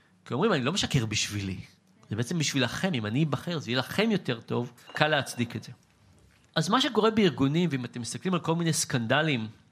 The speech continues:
בזמן האחרון, אם אתם מסתכלים על הסקנדל של הלייבור, אתם מסתכלים על הסקנדל של וולקסווגן, האנשים שרימו שם לא היו אנשים בכירים.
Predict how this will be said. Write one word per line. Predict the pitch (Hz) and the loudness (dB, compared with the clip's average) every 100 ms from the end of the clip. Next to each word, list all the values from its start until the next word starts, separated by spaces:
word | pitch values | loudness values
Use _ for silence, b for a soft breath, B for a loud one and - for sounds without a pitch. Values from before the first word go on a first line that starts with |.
| _ _ | _ _
בזמן | 117 104 127 123 | -10 -4 -2 -2
האחרון, | 113 117 160 131 | -2 0 0 -2
אם | 110 | -6
אתם | 110 | -10
מסתכלים | 117 - 123 | -12 -8 -6
על | 117 | -6
הסקנדל | - 113 110 110 | -6 -4 -2 -4
של | - 110 107 | -4 -6 -6
הלייבור, | 107 110 151 160 139 117 110 | -6 0 0 2 2 2 0
אתם | 107 113 | -4 -10
מסתכלים | 110 113 113 | -10 -10 -8
על | |
הסקנדל | 110 - 113 113 | -8 -8 -8 -8
של | 113 120 | -6 -8
וולקסווגן, | 107 156 180 151 139 120 113 B B B B - | -6 -6 -6 -6 -8 -8 -12 B B B B -2
האנשים | 147 147 143 - 302 330 | 0 2 0 0 0 0
שרימו | - 233 147 139 139 226 | 2 2 2 2 2 2
שם | - 302 320 311 - _ _ _ - | 2 0 -4 -8 -16 _ _ _ -6
לא | 143 220 | -2 0
היו | 247 | 0
אנשים | 208 190 180 | -2 -2 -2
בכירים. | 143 - 151 170 123 | -2 0 0 -2 -6